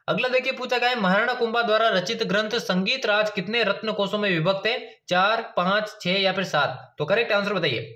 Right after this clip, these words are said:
देखिए, सबसे पहले आपको ध्यान में रखना है, संगीत राज की जो रचना है किसने की थी? तो ये महाराणा कुंभा ने की थी, और इस संगीत राज को आपके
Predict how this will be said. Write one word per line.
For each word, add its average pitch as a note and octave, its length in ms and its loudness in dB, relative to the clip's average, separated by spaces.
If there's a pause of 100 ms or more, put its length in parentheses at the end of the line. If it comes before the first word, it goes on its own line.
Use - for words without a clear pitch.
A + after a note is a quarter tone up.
(560)
देखिए, G3+ 200 0
सबसे A#3+ 240 -4
पहले B3 180 2
आपको A#3+ 180 0
ध्यान G#3+ 200 4
में A3+ 100 -2
रखना A3 140 -2
है, A#3 60 0
संगीत G#3 440 -2
राज G#3+ 220 2
की A#3 100 -6
जो A3+ 140 2
रचना G3 260 0
है G#3+ 80 2
किसने G#3+ 300 -4
की G#3 120 -2
थी? A3+ 120 -4
तो A3+ 120 -2
ये A3 120 0
महाराणा F#3+ 300 2
कुंभा G3 280 0
ने G3+ 140 0
की G3 300 -2
थी, A#3+ 420 -6
और A3+ 140 2
इस D4 180 -2
संगीत B3+ 400 -2
राज A#3+ 240 0
को B3+ 100 0
आपके A#3 280 0